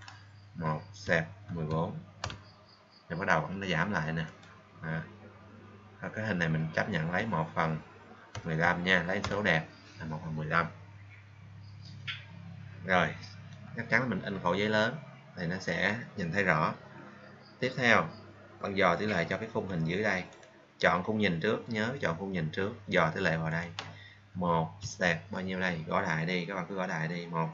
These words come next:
phần hai mươi xem sao. Hai mươi nó không vào hết, chứng tỏ một phần hai mươi lăm. Nó vào mà nó chí mí sẽ không còn chỗ cho các bạn ghi chú. Thành ra các bạn cứ giảm nó lại đi. Một xẹt ba mươi luôn.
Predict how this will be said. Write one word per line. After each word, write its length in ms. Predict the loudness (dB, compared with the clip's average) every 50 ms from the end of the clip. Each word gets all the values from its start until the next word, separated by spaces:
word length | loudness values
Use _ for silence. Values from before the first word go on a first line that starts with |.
| -4 -2
phần 280 | 0 0 0 0 -2 -4 -4
hai 160 | -2 0 0
mươi 200 | 2 2 0 0
xem 160 | -2 -2 -4 -2
sao. 240 | 0 2 2 0 0 -6 -12 -16 -18 -20 -20 -20 -20 -20 -20 -20 -18 -8 -2
Hai 140 | 0 2 2
mươi 160 | 4 2 2
nó 80 | 2 0 0
không 120 | 0 0
vào 180 | 2 0 0 0
hết, 220 | 0 0 0 -2 -4 -8 -16 -20 -16 -12
chứng 120 | -10 -8 -4
tỏ 160 | -4 -4 -2
một 260 | 0 0 0 0 0 -2 -6 -8 -8 -10 -16 -12 -6
phần 200 | -4 -2 -2 -2 -4 -4 0
hai 140 | 2 2 2
mươi 120 | 4 4
lăm. 160 | 2 2 2 0 -4 -12 -14 -20 -20 -20 -20 -18 -12 -10 -8 -8 -10 -12 -20 -20 -20 _ _ -20 _ _ _ -20 -20 _ _ -14
Nó 560 | -12 -6 0 2 2 2 2 2 0 0 -2 -4 -8 -6 0
vào 320 | 4 6 6 6 6 4
mà 120 | 2 2
nó 80 | 0 0
chí 240 | 0 0 0 0 2
mí 260 | 2 2 2 0 -2 -4
sẽ 160 | -2 -2 -2
không 220 | 0 0 -2 -2 0
còn 160 | 0 -2 -2 0
chỗ 240 | 0 0 0 0 0 -2
cho 60 | -2
các 80 | -2 -2
bạn 160 | -2 -2 -2
ghi 140 | -4 -4 -4
chú. 320 | -2 -2 -2 -2 -2 -2 -4 -8 -10 -16 -18 -18 -16 -10 -4
Thành 140 | -2 0 4
ra 200 | 4 4 4 4
các 160 | 2 2 2
bạn 240 | 2 2 2 0 -2
cứ 80 | -2 0
giảm 240 | 0 0 0 0 -2
nó 60 | -2
lại 200 | -2 -2 0 0
đi. 180 | -2 -2 -4 -6 -10 -18 -20 -20 -14 -14 -14 -14 -10 -4
Một 220 | 0 0 0 0 0 -4 -8
xẹt 280 | -8 -4 -2 -2 -2 -2 -2
ba 140 | -2 0 0
mươi 220 | 2 2 0 2
luôn. 220 | 2 2 0 0